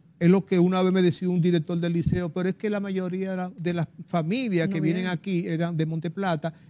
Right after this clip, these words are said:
Speaker 1: ellos trabajan en, en la, en la, en el Santo Domingo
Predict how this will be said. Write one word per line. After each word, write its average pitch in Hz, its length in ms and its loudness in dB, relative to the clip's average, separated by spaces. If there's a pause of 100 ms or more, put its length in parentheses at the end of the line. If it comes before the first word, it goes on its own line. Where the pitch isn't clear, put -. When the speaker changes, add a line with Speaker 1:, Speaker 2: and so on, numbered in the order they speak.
Speaker 1:
ellos 190 240 2
trabajan 165 460 -2
en, 160 280 -4
en 160 120 -4
la, 147 340 -2
en 147 200 -6
la, 147 220 -6
en 151 80 -4
el 147 60 -4
Santo 156 240 -4
Domingo 190 480 -4